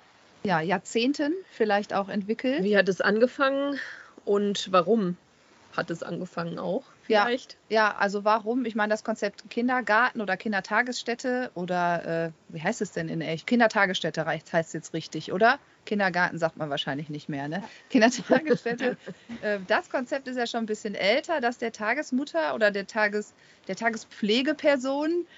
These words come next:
Speaker 1: ähm, ist ja vielleicht gar nicht so alt und noch relativ neu. Und vielleicht könnt ihr dazu erzählen,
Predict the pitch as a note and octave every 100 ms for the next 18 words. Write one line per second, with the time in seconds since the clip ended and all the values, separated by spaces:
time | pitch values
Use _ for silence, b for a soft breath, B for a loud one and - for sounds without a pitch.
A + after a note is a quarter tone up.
0 | B - A#3 A#3 A#3+ B3 - A#3+ A#3+ -
1 | - - - - - A3+ A#3 - A3+ E4
2 | E4+ A3 - E3 E3 D#3+ D#3 - E3+ E3
3 | A#3 C4 G#3+ G3 G3 G3+ G3 - G#3 -
4 | F3+ G3 C4+ A#3+ B3 - A3+ A#3 - C4+
5 | C4 G3+ G#3 - A#3 F3 - F#3 E3+ E3+